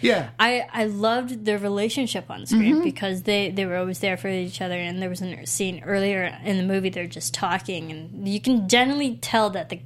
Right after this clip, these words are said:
Speaker 2: generally care about each other.
Speaker 1: Yeah.
Speaker 2: I really enjoyed it. So, so I was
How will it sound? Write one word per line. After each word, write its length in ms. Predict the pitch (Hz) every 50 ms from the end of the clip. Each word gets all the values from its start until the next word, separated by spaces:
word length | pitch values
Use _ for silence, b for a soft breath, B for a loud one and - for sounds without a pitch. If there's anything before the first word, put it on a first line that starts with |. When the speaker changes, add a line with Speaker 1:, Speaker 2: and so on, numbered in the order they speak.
| -
Speaker 2:
generally 340 | - 196 175 175 175 165 -
care 340 | - - - - 180 175 170
about 260 | 170 170 165 - -
each 180 | 151 - - -
other. 300 | - - - 151 - - B B B
Speaker 1:
Yeah. 240 | - - - - - -
Speaker 2:
I 120 | 240 254 269 247
really 280 | 302 320 330 302 277 247
enjoyed 360 | 220 202 190 214 226 240 214
it. 160 | 180 165 175
So, 80 | - 214
so 160 | 208 - 240
I 120 | 233 233
was 280 | 240 247 240 220 - -